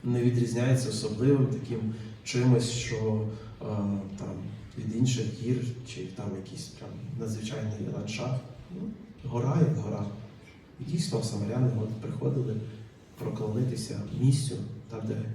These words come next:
Господь промовляв до Авраама. І необхідно дійсно поклонятися не місцю, там, де був Господь, е, а поклонятися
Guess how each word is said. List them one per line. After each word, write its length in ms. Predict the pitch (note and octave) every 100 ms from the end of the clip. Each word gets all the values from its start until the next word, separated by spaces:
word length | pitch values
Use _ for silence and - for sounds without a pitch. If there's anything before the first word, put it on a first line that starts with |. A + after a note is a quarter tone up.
| - -
Господь 440 | A2 - B2 C3 - - - - -
промовляв 420 | G#2 G#2 G#2+ G#2+
до 60 |
Авраама. 520 | G#2+ G2 F#2+ - - - - - - - - - - -
І 300 | C3 A2 A2 G#2+ - - - -
необхідно 420 | B2 - E3+ E3
дійсно 360 | D#3+ - - C#3+
поклонятися 720 | C3+ C3+ D3+ D#3 D3+ D#3 C3+
не 200 | C3 C#3 C3+ C#3 F#3
місцю, 320 | G3+ - - -
там, 220 | A2 A2
де 100 | A2
був 240 | A#2 A2+
Господь, 500 | A2 - - A2+ A2+ - - - - - A2
е, 140 | G#2+ G#2 G#2+ G#2+ -
а 40 | - G#2 G2+ - - - - -
поклонятися 600 | - A#2 B2+ B2 - -